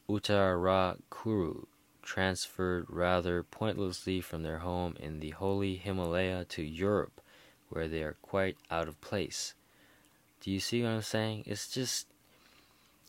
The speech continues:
and then they bitch about, um, <laughs> intellectual property theft. My goodness. They got every,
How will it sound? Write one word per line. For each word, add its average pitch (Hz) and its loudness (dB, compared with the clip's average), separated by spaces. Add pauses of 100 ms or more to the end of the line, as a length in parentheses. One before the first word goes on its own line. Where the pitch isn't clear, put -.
(300)
and 104 2
then 107 8
they 101 8
bitch 95 4
about, 87 6 (120)
um, 78 -4 (640)
<laughs> 104 -4 (240)
intellectual 92 2 (100)
property 80 -2
theft. - -6 (520)
My 95 6 (440)
goodness. - -4 (640)
They 85 -2
got 87 6 (180)
every, 101 6